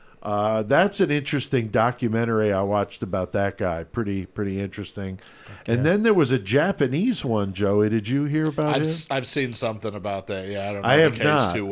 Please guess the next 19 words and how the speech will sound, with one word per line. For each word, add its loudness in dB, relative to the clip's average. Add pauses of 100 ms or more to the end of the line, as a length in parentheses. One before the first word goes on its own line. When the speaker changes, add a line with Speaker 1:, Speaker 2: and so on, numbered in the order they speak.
Speaker 3:
well, 4
Speaker 1:
have -8
Speaker 3:
but -4
Speaker 1:
not. 0
Speaker 3:
just -2
Speaker 1:
Yeah. 0
Speaker 3:
referenced -4
or -2
whatever. -6 (200)
Speaker 1:
Yeah, 4
it's 0
very 4
interesting. -4 (580)
Speaker 3:
I -2
Speaker 1:
So 4
Speaker 3:
mean, 8
it's -2
kinda 0
like, -4